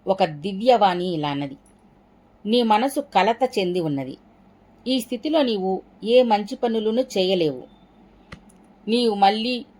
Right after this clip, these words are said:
పుట్టు. ఈసారి రాజుగా జన్మించి ప్రాపంచిక సుఖాలను అనుభవించు. అప్పుడు నా కోసం మంచి నివాసమును నిర్మించు, మోక్షం పొందు" అని రంగదాసు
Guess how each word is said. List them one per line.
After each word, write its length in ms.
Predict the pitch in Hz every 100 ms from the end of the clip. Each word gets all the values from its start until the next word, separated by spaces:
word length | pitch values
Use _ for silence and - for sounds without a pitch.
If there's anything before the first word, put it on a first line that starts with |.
| _ _
పుట్టు. 340 | 233 - 185 - _ _ _ -
ఈసారి 520 | 220 214 208 202 226
రాజుగా 520 | 185 196 208 196 208
జన్మించి 600 | 175 170 185 208 202 302 - _ _ _ _ _ _ _
ప్రాపంచిక 640 | - 220 247 269 254 233 220
సుఖాలను 600 | - 185 196 180 175 240 165
అనుభవించు. 680 | 170 196 185 165 143 123 - _ _ _ _ _ _ _ _ -
అప్పుడు 320 | 190 190 190
నా 280 | 180 175 175
కోసం 500 | 190 185 190 196 147 - _ _
మంచి 320 | 180 226 233
నివాసమును 640 | 180 185 208 220 196 175 175
నిర్మించు, 580 | 160 151 175 151 - - _ _ _ _ _ _ _ -
మోక్షం 520 | 185 220 233 226 196
పొందు" 440 | 180 160 156 156 -
అని 280 | 151 180 226 _ _ _ _ _ _ - _ _ _ _ _ _ _ _
రంగదాసు 840 | 180 214 254 269 240 214 196 185 180